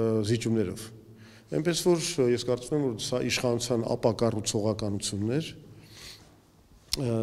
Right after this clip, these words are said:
նրանք են մեղավոր, որ, ը, իրենց անզիջողական դիրքերի պատճառով կամ մակերեսային, իբր թե, ը, իմիտացիոն զիջումների, ը, պատճառով այս բաները, այս բանակցությունները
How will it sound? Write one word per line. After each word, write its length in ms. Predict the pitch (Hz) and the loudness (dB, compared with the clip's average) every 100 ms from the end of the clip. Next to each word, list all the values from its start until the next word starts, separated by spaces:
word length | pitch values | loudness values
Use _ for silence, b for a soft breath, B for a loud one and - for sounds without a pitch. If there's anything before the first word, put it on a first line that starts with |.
| 110 123 | 2 4
նրանք 260 | 131 - 113 | 4 2 0
են 80 | 104 | 0
մեղավոր, 520 | 98 101 101 92 95 | 0 -2 -2 -6 -4
որ, 220 | 101 90 - | -4 -4 -10
ը, 680 | - - - - 110 104 101 101 101 95 87 - - - - 113 | -16 -20 -20 -12 -6 -2 0 0 -2 -4 -8 -10 -10 -10 -4 -2
իրենց 220 | 107 117 | 0 2
անզիջողական 760 | 110 107 107 107 110 107 104 101 | 2 2 2 2 2 0 0 -2
դիրքերի 400 | 95 113 101 101 101 | -2 0 0 0 -2
պատճառով 480 | 92 101 101 101 - | -2 -4 -4 -4 0
կամ 200 | 107 101 104 B B B - 113 123 | 0 0 -4 B B B -8 0 2
մակերեսային, 840 | 123 135 127 123 127 120 120 113 107 | 6 6 6 6 6 6 6 6 2
իբր 240 | 104 107 | -2 -2
թե, 140 | 113 107 | 2 2
ը, 680 | 110 - - - - 110 110 - 139 | 0 -12 -14 -14 -4 0 0 4 4
իմիտացիոն 680 | 131 131 123 - 127 120 101 | 6 6 6 6 6 6 4
զիջումների, 680 | 98 101 113 110 110 110 107 107 104 B B B - 107 | 0 0 0 2 2 2 0 -2 -10 B B B -10 -6
ը, 100 | 107 107 104 104 101 - - 117 | -4 -2 -2 -4 -8 -10 -6 -4
պատճառով 380 | 110 131 208 208 | 0 0 0 -2
այս 100 | 156 | 0
բաները, 320 | 165 180 202 214 208 180 156 - | 0 2 0 0 -2 -2 -2 -4
այս 60 | - - - 135 117 | -2 -2 0 0 2
բանակցությունները 720 | 131 135 - 139 147 170 | 2 2 -4 -6 -4 -4